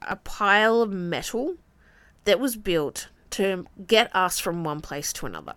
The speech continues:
They're not trophies. It's just a chunk of metal with some plastic. They actually don't have feelings. I hate to be the bearer of bad news. They don't have feelings. Please don't speak to me about your car.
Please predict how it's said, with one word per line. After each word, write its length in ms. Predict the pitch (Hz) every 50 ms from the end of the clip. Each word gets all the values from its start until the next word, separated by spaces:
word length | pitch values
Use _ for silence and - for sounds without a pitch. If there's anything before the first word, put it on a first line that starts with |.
| - _ _ _ _ _ _ _ _ _ _
They're 100 | - 165
not 180 | 233 262 - -
trophies. 840 | - - 254 226 220 214 - - 233 220 220 220 214 214 208 - - - _ _ - _ _ _ _
It's 140 | 233 220 -
just 160 | 262 - -
a 40 | -
chunk 400 | - - - - 233 226 220 -
of 80 | 175
metal 400 | 175 175 160 151 160 104 - - -
with 140 | - 175
some 180 | - - 220 202
plastic. 680 | - - 185 143 - - - - 104 - - - - - _ _ _ - - _
They 180 | - 240 240 -
actually 480 | - 226 254 294 - - - 359 349 294
don't 400 | 208 - - 196 180 190 - -
have 240 | - - 185 190 185
feelings. 800 | - - - 170 156 160 - 95 85 104 135 - - - - - _ _ _ _ _ _
I 120 | - 202
hate 180 | 220 226 208 208
to 60 | 262
be 80 | 233 247
the 80 | 220
bearer 220 | 185 185 175 160 151
of 80 | 151
bad 200 | 151 143 131 139
news. 180 | 139 80 - - - - - - - - - _ _ _
They 120 | 208 175
don't 440 | 175 - - 185 226 233 233 - -
have 280 | 220 - 185 170 180 -
feelings. 580 | - - - 147 139 120 85 78 82 - -
Please 380 | - _ - - - 214 214 208
don't 200 | - 214 214 -
speak 220 | - - 170 170
to 80 | - 190
me 60 | 156
about 220 | 151 151 127 80
your 80 | - -
car. 320 | - - 156 131 98 82